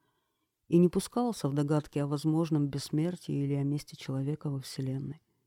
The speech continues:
Пятьдесят градусов ниже нуля предвещали жестокий холод,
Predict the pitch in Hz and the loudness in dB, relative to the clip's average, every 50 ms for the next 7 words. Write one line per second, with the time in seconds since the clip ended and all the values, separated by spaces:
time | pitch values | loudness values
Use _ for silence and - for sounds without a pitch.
0 | _ _ _ _ _ _ _ _ _ _ _ _ _ _ _ _ _ _ _ _ | _ _ _ _ _ _ _ _ _ _ _ _ _ _ _ _ _ _ _ _
1 | _ - 143 139 160 - - 233 208 185 196 214 202 180 170 - 190 175 - - | _ 0 2 2 2 2 2 2 2 2 2 2 4 2 2 2 0 0 2 4
2 | 175 175 156 156 156 160 165 190 220 233 233 - _ _ _ _ _ _ - 151 | 4 6 6 6 6 6 6 6 4 2 -2 -6 _ _ _ _ _ _ -2 -2
3 | 151 151 160 175 - - 233 220 196 175 156 170 160 - - 220 214 - 190 175 | 0 2 2 2 2 2 2 2 4 4 2 2 0 0 0 -4 -2 0 -2 -4
4 | - - 147 139 135 135 139 - - | -2 0 0 2 2 0 -2 -4 -10